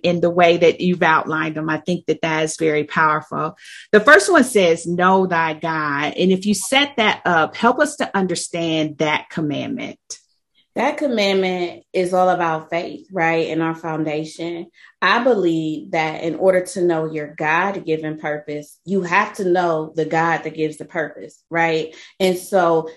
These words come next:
Speaker 2: this is all about, this is the foundation of everything that we do. Like, this is how I was able to discover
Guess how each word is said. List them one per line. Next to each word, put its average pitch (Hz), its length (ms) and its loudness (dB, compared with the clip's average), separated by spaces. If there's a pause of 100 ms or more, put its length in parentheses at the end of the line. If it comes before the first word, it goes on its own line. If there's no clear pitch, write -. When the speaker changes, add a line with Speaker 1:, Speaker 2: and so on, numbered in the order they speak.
Speaker 2:
this 226 220 2
is 202 260 -4
all 190 300 2
about, 165 340 0
this 190 180 -2
is 180 120 -10
the 160 100 -2
foundation 160 720 -4
of 151 140 -6
everything 156 800 -6 (100)
that 156 280 -4
we 147 140 -8
do. 156 380 -6
Like, 151 240 -4
this 175 200 -2
is 185 100 -12
how 165 200 -2
I 156 40 -2
was 156 120 -4
able 160 300 -6
to 165 120 -12
discover 156 600 -4